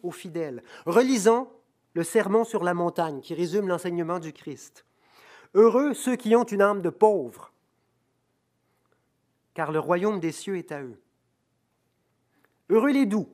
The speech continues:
heureux les affligés, les miséricordieux, les cœurs purs, les artisans de la paix, les persécutés pour la justice.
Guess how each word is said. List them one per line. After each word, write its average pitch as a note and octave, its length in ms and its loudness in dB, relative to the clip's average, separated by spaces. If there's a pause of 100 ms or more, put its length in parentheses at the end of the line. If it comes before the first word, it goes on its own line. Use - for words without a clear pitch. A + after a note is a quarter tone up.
heureux G3 220 2
les A3 200 0
affligés, G#3 580 -4
les F3+ 100 -6
miséricordieux, F3+ 800 -4
les G3 160 -8
cœurs - 260 -6
purs, A3+ 260 -10
les D#3+ 240 -6
artisans F#3+ 460 -8
de F3 100 -8
la D#3 140 -8
paix, G#3+ 360 -10 (200)
les D#3 120 -6
persécutés G#3 800 -10
pour F3 160 -14
la D#3+ 100 -8
justice. - 600 -18